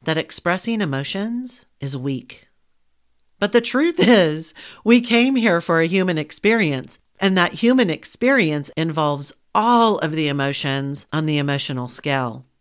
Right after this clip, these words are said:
from grief to joy. So today, I'm going to dive into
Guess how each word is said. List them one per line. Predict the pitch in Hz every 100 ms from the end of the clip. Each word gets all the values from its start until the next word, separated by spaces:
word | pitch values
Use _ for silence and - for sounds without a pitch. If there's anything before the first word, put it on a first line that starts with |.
| _
from | - 143
grief | 131 147 165 185 196 - _ _ _
to | 190
joy. | 156 147 123 107 73 - _ _ _ _ _ _ _ _ -
So | - 220
today, | 220 208 254 247 156 147 156 -
I'm | 180 208 247
going | 220 185 175 170
to | 170
dive | 156 147 147 147 -
into | 151 160 160 139 123 117 143